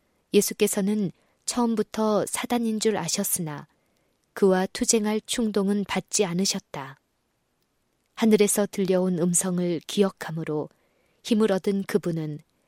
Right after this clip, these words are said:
아버지의 사랑을 신뢰하였다. 그분은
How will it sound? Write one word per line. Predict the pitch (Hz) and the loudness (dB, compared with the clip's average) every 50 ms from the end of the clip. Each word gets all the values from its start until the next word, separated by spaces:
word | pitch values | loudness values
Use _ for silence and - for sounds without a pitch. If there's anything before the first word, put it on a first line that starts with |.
| _ _ _ _ _ _ _ | _ _ _ _ _ _ _
아버지의 | - 185 - 202 196 196 - - 196 202 208 | 0 2 4 2 2 2 2 2 2 0 0
사랑을 | - - - - 202 196 196 202 208 196 160 | -4 -6 -4 -4 -2 -2 0 0 0 2 2
신뢰하였다. | - - - 226 226 226 220 208 214 190 190 170 - _ - 127 135 139 - _ _ _ _ _ _ _ _ _ _ _ _ _ _ _ _ _ _ _ _ _ _ _ _ _ _ _ _ _ _ _ _ | 0 0 2 2 2 0 0 -2 -6 -8 -8 -10 -12 _ -14 -12 -12 -14 -18 _ _ _ _ _ _ _ _ _ _ _ _ _ _ _ _ _ _ _ _ _ _ _ _ _ _ _ _ _ _ _ _
그분은 | - 208 160 196 190 196 196 190 180 151 | 0 2 2 4 2 2 0 0 -2 -4